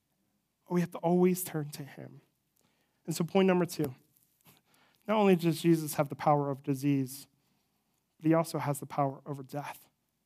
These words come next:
We have a Savior who didn't just stay on the cross, who didn't just get buried, but we have a Savior who three days later spoke death, trampled on death, and rose from the grave. And as a result of his resurrection,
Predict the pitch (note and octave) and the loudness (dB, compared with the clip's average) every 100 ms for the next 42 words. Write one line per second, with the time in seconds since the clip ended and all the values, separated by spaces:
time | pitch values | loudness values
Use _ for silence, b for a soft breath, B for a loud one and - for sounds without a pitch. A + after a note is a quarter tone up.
0 | _ _ _ _ _ _ - F#3+ F3 - | _ _ _ _ _ _ 6 6 6 8
1 | G3 G#3+ F#3 E3 D3+ F3+ G3 G#3+ G3+ F#3 | 10 10 8 4 6 6 8 8 6 4
2 | - - G#3+ G#3 F#3 F#3 F#3 F#3+ F#3+ - | 2 8 10 10 4 6 10 12 10 6
3 | F#3 G3+ G#3 G3+ F#3+ F#3+ - b b b | 6 8 10 8 6 4 2 b b b
4 | A3+ F#3 D3 G3 G3 F#3 E3+ F#3 G3 G#3 | 10 10 12 12 12 12 10 10 12 10
5 | F3+ - A#3 A#3 G#3 F#3 F#3+ F#3+ A3+ G#3+ | 10 8 10 12 12 8 8 6 8 10
6 | G3+ E3 G3 A#3 G#3+ F#3 D3+ - G#3+ G3 | 10 10 10 12 12 10 6 4 6 6
7 | - _ - _ _ D3 F#3+ E3 - - | 4 _ -20 _ _ 8 8 8 0 -4
8 | - F#3 F#3+ F3 E3+ E3+ C#3+ F3 D3 - | 4 4 6 6 6 4 6 6 6 -2
9 | - D#3+ D#3+ E3 D3+ - D3+ C#3+ D3+ D3+ | -4 0 4 4 2 -2 -4 -2 -2 -4
10 | C3+ - _ _ _ _ _ _ _ _ | -8 -20 _ _ _ _ _ _ _ _
11 | _ F3+ F3+ F#3+ F3+ G#3 A3+ - E3 G#3+ | _ 2 6 6 8 10 10 6 6 6
12 | F#3 G3 G#3 F#3 E3 E3+ F#3 - C#4 C#4 | 8 10 10 10 6 6 4 2 4 2